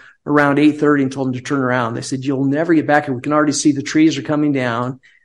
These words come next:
And again, they were together. They, my mom called me at nine thirty and tried to explain to us what was going on. And she was so calm, I didn't realize there was an emergency.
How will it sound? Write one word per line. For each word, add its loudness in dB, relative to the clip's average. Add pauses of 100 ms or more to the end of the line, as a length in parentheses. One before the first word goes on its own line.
(300)
And 2
again, 2
they 4
were 4
together. 0
They, 2
my 0
mom 2
called 2
me 4
at -2
nine -2
thirty -2
and -6 (120)
tried 0
to 2
explain -4
to -2
us -8
what -2
was -4
going 0
on. 2
And -6
she -10
was -4
so 2
calm, 0
I 2
didn't 2
realize 2
there -2
was -2
an -4
emergency. -2